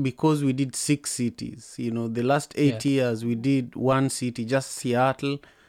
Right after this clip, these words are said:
Speaker 1: uh,
Speaker 2: Mm.
Speaker 1: and also we did Kisumu in twenty nineteen. So, you know, when something happens only in one city, it has, um, you know, a, a smaller impact.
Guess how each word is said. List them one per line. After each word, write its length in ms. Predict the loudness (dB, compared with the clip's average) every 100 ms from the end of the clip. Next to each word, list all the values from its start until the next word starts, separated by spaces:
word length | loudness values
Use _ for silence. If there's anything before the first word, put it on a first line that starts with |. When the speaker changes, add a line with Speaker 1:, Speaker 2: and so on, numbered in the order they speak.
| _ -8
Speaker 1:
uh, 520 | -4 0 0 0 -2
Speaker 2:
Mm. 60 | 0
Speaker 1:
and 200 | -2 2
also 320 | 2 4 4
we 140 | 4
did 260 | 4 0 0
Kisumu 380 | -4 2 4 4
in 100 | 2
twenty 300 | 0 0 -2
nineteen. 680 | -2 -4 0 2 2 0 -8 -20 _
So, 320 | 2 4 4 2
you 140 | 4
know, 180 | 6 6
when 160 | 4 4
something 380 | 2 2 2 2
happens 380 | 4 0 0
only 240 | 4 6 6
in 100 | 6
one 220 | 4 4
city, 560 | 2 -2 0 -4 -4 -8 _ _ -6
it 180 | -2
has, 460 | 2 2 2 -4 -6
um, 500 | 0 0 0 -6 -10 -18 _ _ _ _
you 140 | 0
know, 180 | 2 2
a, 60 | -2 -4
a 40 | -6
smaller 520 | 0 4 4 4 2
impact. 760 | 2 0 0 -6 -6 -18 -20